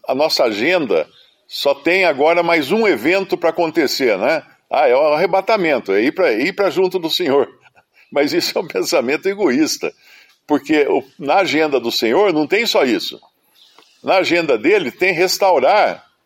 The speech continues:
restaurar o seu povo de Israel ainda. Na agenda dele tem, eh, est-, eh, destruir essa,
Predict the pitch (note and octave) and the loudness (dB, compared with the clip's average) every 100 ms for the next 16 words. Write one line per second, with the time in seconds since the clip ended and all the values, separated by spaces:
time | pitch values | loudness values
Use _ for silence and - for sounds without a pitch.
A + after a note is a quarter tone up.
0 | _ _ _ _ - F3 - F3+ D3+ F3+ | _ _ _ _ -4 -4 0 0 2 4
1 | G3 - D#3+ E3 E3+ D3 C#3 C3 A2+ C3+ | 2 2 0 0 0 0 -6 0 2 4
2 | C3+ A#2+ F3+ F3+ E3 - _ - D#3+ D#3 | 4 2 0 -2 -4 -10 _ -4 0 0
3 | B2 G3 E3 C3 F3 F3+ - F3 F3+ C#3+ | 0 0 0 2 0 0 -2 0 0 -2
4 | - _ _ - C3 C3+ - - - D3 | -10 _ _ -2 0 0 -4 -6 -2 0
5 | C3 C3+ E3 - D#3+ C#3 A3+ F#3+ B2 - | 0 -2 -4 -2 0 2 2 2 0 0
6 | A2+ F2 | 0 0